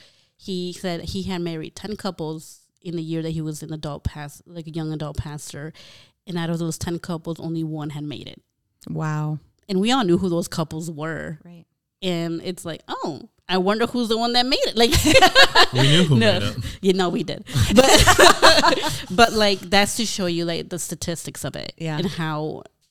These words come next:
Speaker 1: I guess, normal that is.
Speaker 2: Yeah.
Speaker 1: So, yeah. I'm not trying to, like, be negative, like,
Speaker 2: Right.
Speaker 1: Nancy about it.
Speaker 3: Yeah.
Speaker 1: It's just more like,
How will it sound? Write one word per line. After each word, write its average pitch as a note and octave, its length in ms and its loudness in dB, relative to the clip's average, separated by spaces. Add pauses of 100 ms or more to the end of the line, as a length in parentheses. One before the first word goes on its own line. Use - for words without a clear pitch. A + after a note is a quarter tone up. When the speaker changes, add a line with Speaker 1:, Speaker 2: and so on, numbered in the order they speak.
(340)
Speaker 1:
I E3 80 -8
guess, D3 220 -10
normal C#3+ 420 -8
that A2+ 180 -10
is. D#2 300 -14
Speaker 2:
Yeah. E3 280 -10 (220)
Speaker 1:
So, D#3+ 520 -4 (540)
yeah. F#3+ 160 -12 (880)
I'm E3 80 -20
not D#3+ 160 -8
trying F3 220 0
to, E3 80 -2
like, A#2 280 -8 (340)
be F3 140 -4
negative, D#3+ 480 -4
like, D#3 320 -8 (360)
Speaker 2:
Right. E3 200 -12
Speaker 1:
Nancy D3 320 -8
about D#3+ 280 -8
it. F3+ 120 -6
Speaker 3:
Yeah. D#3+ 60 -6
Speaker 1:
It's E3 140 -8
just D#3+ 180 -8
more D3+ 220 -6
like, D3 360 -10